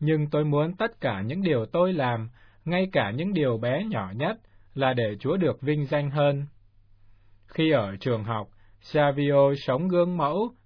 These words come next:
hy sinh, chấp nhận những vu cáo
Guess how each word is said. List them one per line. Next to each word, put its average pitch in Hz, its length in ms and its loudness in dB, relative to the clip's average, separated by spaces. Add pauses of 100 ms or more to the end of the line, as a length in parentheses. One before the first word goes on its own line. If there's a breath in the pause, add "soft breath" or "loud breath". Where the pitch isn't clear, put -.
hy 156 240 0
sinh, 170 400 0 (280 loud breath)
chấp 196 220 -2
nhận 139 280 0
những 180 180 -2
vu 180 240 4
cáo 165 440 0